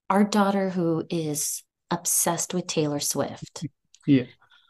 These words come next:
Speaker 1: It's ironic because every time I've asked her if she wants to try learning an instrument, she says no. And I found out that at fifth grade at her school,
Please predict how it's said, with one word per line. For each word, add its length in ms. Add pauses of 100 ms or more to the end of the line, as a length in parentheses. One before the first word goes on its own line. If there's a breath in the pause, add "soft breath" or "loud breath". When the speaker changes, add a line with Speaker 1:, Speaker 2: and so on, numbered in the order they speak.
(200)
Speaker 1:
It's 240
ironic 500
because 640 (240)
every 220
time 200
I've 120
asked 320
her 60
if 60
she 140
wants 260
to 120
try 800
learning 460
an 160
instrument, 800
she 140
says 300
no. 340 (480 loud breath)
And 500 (100)
I 140
found 320
out 240
that 260
at 100
fifth 320
grade 300
at 120
her 100
school, 720